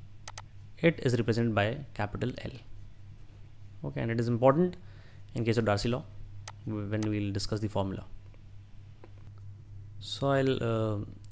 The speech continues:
erase all this. Okay, so in this setup we can see that the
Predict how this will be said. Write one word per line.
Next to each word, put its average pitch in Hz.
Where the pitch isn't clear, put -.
erase 127
all 113
this. 117
Okay, 131
so -
in 185
this 196
setup 170
we 131
can 135
see 127
that 117
the 104